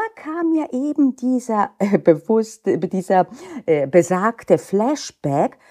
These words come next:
vor ein paar Wochen beim Sport. Und jetzt will ich ein bisschen ausholen, damit du das verstehst. Äh, ich habe in den letzten Jahren Sport hauptsächlich im Outdoor-Bereich gemacht und das finde ich klasse und werde ich auch beibehalten.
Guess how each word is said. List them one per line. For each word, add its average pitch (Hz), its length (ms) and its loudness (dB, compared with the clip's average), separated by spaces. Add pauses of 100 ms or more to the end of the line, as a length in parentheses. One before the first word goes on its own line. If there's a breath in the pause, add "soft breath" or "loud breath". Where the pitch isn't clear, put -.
(140)
vor 311 340 -2
ein 277 220 0
paar 247 320 -4
Wochen 208 340 2
beim 196 200 0
Sport. 135 600 0 (440 loud breath)
Und 190 200 0
jetzt 226 240 -2
will 226 160 2
ich 165 160 -4
ein 170 160 -2
bisschen 170 540 0
ausholen, 311 720 0
damit 185 320 -2
du - 20 -6
das 143 260 -8
verstehst. 190 800 -8 (400 loud breath)
Äh, 190 260 6
ich 170 280 0
habe 220 200 0
in 247 60 6
den 226 160 4
letzten 214 380 0
Jahren 190 400 -2
Sport - 480 -2
hauptsächlich 170 640 0
im 131 160 -2
Outdoor-Bereich 277 1080 0
gemacht 247 440 0 (300 loud breath)
und 160 200 0
das 156 200 0
finde 165 220 -2
ich - 120 -16
klasse 160 480 0
und 139 220 -2
werde 143 380 -2
ich - 240 -8
auch - 160 -2
beibehalten. 254 1080 -2